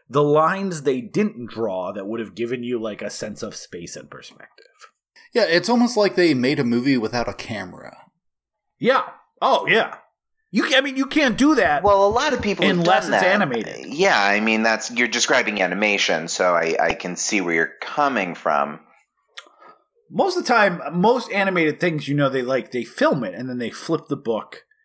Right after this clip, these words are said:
Speaker 1: and then they, they film it again. So it's not filmed all in one continuous stretch, but, like, it is filmed a page at a time.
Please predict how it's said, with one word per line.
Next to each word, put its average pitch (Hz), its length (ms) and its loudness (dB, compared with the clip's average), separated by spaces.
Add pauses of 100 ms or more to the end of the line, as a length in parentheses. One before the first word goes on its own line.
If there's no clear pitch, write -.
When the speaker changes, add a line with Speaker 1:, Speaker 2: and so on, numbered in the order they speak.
(440)
Speaker 1:
and 110 160 -8
then 117 240 -4
they, 113 280 -6
they 117 120 -8
film 131 340 -6
it 107 80 -8
again. 104 380 -4
So 170 240 0 (160)
it's 196 160 -2
not 285 260 -2
filmed 185 460 0
all 175 540 2
in 151 180 -6
one 147 260 0
continuous 127 520 -8
stretch, - 360 -4
but, 156 180 0
like, 147 300 0 (300)
it 180 180 -8
is 240 260 2
filmed 156 600 0
a 135 240 2
page 131 340 -4
at 104 120 -4
a 104 40 -4
time. 165 300 -2